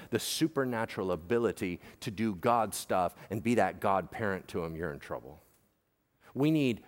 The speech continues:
the dunamis in our lives everywhere. I didn't say it had to be flashy. I just said it had to be present. Now, do we need to operate in signs and wonders and miracles? I believe absolutely we do. That's why we're gonna continue to pursue those.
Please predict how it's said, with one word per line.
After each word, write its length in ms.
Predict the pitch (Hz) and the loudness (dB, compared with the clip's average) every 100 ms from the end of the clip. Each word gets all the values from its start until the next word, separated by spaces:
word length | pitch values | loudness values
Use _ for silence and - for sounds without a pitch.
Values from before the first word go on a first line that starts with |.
| - | -2
the 120 | 117 | 0
dunamis 540 | 87 123 110 101 87 - | 2 2 4 0 -2 -2
in 60 | 110 | 2
our 120 | 90 | 4
lives 460 | 87 82 82 71 - - - | 6 4 2 -2 -12 -16 0
everywhere. 760 | 110 - 78 69 60 - - - _ _ _ - | 2 2 -4 -6 -10 -10 -14 -20 _ _ _ 0
I 80 | 107 | 2
didn't 180 | 113 101 | 2 0
say 200 | - 101 | 2 2
it 60 | |
had 160 | 87 90 | 2 0
to 60 | 78 | -2
be 100 | 78 | -8
flashy. 600 | - 90 73 - - - _ _ _ _ - | -2 0 0 -4 -16 -20 _ _ _ _ -4
I 60 | |
just 200 | 101 98 | -2 0
said 160 | - 90 | 0 0
it 40 | |
had 180 | 80 87 | 2 -2
to 60 | - | -2
be 100 | 67 | -8
present. 520 | - 82 69 53 - _ _ _ _ _ - | -4 -4 -4 -8 -18 _ _ _ _ _ 2
Now, 280 | 180 95 76 | 6 6 4
do 180 | - 131 | 2 4
we 100 | 139 | 4
need 160 | 139 | 4
to 60 | 135 | 4
operate 400 | 131 127 127 120 | 4 4 4 2
in 60 | 120 | 0
signs 380 | - 117 117 | -2 -2 0
and 120 | 113 107 | 0 2
wonders 280 | 107 98 | 2 0
and 100 | 101 | 0
miracles? 400 | 101 90 - 69 - | 0 0 -2 -4 2
I 100 | 110 | 2
believe 220 | 104 98 | 4 2
absolutely 560 | 92 98 - 117 110 107 | 2 2 0 -4 -2 0
we 120 | 101 | 0
do. 200 | 107 147 | 2 2
That's 200 | 110 - | 2 2
why 100 | 101 | 0
we're 100 | 98 | 0
gonna 120 | 92 | -4
continue 420 | - 98 110 101 | -4 -4 -2 -2
to 60 | 98 | -4
pursue 320 | 92 - 190 | -4 -4 -2
those. 300 | 69 62 | -2 -4